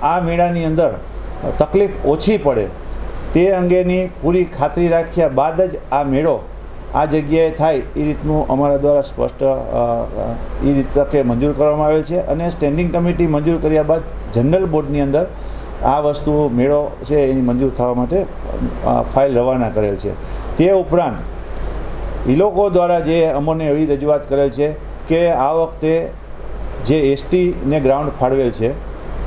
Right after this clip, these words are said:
તે પચાસ ટકા ગ્રાઉન્ડ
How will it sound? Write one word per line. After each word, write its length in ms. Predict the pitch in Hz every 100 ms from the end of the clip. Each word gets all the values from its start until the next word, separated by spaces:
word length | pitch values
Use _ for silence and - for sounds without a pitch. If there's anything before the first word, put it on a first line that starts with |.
| - - -
તે 340 | 165 175 185 - - - - - - - - -
પચાસ 380 | 147 190 170 -
ટકા 280 | 147 147 143
ગ્રાઉન્ડ 320 | 120 127